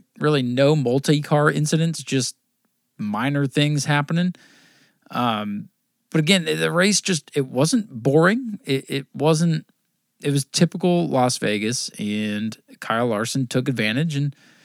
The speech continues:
got the win. He's gonna be racing for the championship at Phoenix. Everybody says at this point he can just coast to Phoenix. I, I see him winning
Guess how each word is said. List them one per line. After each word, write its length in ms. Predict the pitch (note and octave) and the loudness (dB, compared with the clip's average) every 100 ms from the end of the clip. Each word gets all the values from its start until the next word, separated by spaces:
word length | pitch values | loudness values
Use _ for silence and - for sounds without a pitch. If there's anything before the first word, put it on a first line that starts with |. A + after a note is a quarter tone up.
| _ _ - | _ _ -2
got 160 | D3+ D3+ | 0 2
the 60 | |
win. 240 | D#3 F#3+ C3+ | 4 4 4
He's 140 | C3+ | 2
gonna 140 | C#3+ | 0
be 60 | C3+ | 0
racing 280 | B2+ B2 A#2+ | 0 -2 -4
for 60 | |
the 80 | B2 | -6
championship 640 | A2+ C#3 C3 B2 C3 A#2+ - | 0 0 0 -2 0 -2 -2
at 220 | G#2 - | -8 -4
Phoenix. 480 | D3+ D3+ C#3+ - - _ _ _ _ _ _ _ B2+ | 0 0 -2 -8 -16 _ _ _ _ _ _ _ -4
Everybody 320 | C3+ C#3 B2+ | 0 2 2
says 220 | C#3 B2+ | 2 0
at 60 | A#2+ | 0
this 140 | B2+ | -4
point 240 | - C3 | -2 -2
he 80 | B2 | -2
can 140 | B2 G#2+ | -2 -2
just 200 | F#2 - | -4 0
coast 300 | C#3 C3+ - | 2 2 -2
to 80 | |
Phoenix. 400 | G#2+ C3 B2+ A#2+ - | -2 2 2 0 -2
I, 380 | B2 C3 B2+ - | 2 4 2 0
I 160 | - B2 | -4 -4
see 260 | - C#3 | -2 -2
him 300 | A#2+ C3 B2+ | 0 -2 -2
winning 480 | A2+ B2+ C3+ B2+ B2 | -2 0 0 0 -4